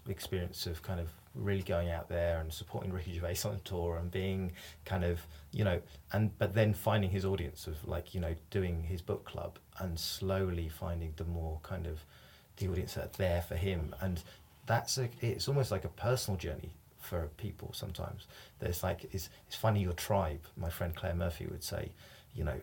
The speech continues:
like, she's a storyteller. She's a brilliant storyteller. You'd love her. She's a really good kind of, like, you know, really, um, great at making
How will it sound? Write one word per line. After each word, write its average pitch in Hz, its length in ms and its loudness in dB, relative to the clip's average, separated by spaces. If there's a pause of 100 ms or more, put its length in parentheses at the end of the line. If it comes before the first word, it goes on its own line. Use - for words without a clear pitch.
like, 76 200 -4
she's - 220 -4
a - 40 -10
storyteller. 92 600 0
She's 92 180 -8
a 95 60 -4
brilliant 98 260 0
storyteller. - 500 -6
You'd 80 120 -2
love 82 160 -2
her. - 80 -6 (400)
She's - 320 -4
a 67 80 -2
really 85 440 0 (420)
good 87 300 -2 (280)
kind 87 200 0
of, 82 140 0
like, 82 320 -2 (140)
you 98 80 -2
know, 82 140 0
really, 85 360 -2 (100)
um, 80 360 -2 (380)
great 95 240 0
at - 100 -6 (140)
making 92 520 -6